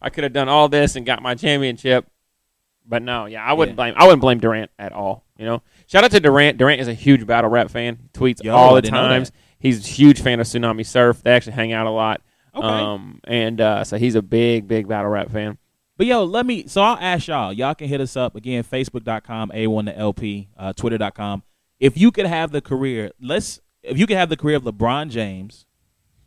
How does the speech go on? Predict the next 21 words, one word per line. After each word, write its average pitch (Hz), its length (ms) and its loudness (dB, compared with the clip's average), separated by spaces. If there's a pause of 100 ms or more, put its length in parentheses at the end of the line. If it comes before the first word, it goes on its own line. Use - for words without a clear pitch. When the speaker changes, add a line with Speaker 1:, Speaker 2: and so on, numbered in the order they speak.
(640)
Speaker 2:
or 131 460 4
if 110 160 -16
you 135 60 -2
could 131 100 -8
have 123 180 -6
the 113 80 -10
career 113 260 -10
of, 104 60 -10
say, 107 180 -10
Paul 107 320 -8
Pierce. 95 460 -18
Speaker 1:
Mm-hmm. 120 160 -20 (640)
Speaker 2:
One, 117 280 -6
he's 110 240 -8
one 117 180 -2
and 135 100 -4
won 135 140 -4
the 131 60 -10
finals, 123 580 -8
one 113 240 -8
championship. 120 720 -12